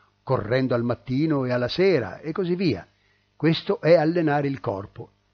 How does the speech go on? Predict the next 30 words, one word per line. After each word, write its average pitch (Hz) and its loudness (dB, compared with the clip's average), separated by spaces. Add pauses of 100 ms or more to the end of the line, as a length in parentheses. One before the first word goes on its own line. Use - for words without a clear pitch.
(320)
Il 139 -4
risultato 110 -2
è 127 -2
che 185 0
il 226 -4
corpo 196 0
diventa 170 2
più 165 -2
agile, 120 -2
più 131 -6
forte, 123 0 (400)
il 135 -2
sistema 139 0
respiratorio 139 2 (180)
e 143 4
il 143 6
sistema - 0
nervoso 165 2
diventano 165 2
più 196 0
efficienti. 113 -4 (920)
Per 127 -2
esercitare 110 -2
la 113 -2
mente 120 -2
non 208 -2
dobbiamo 208 2
tenerla 131 0
in 131 0
movimento, 123 -2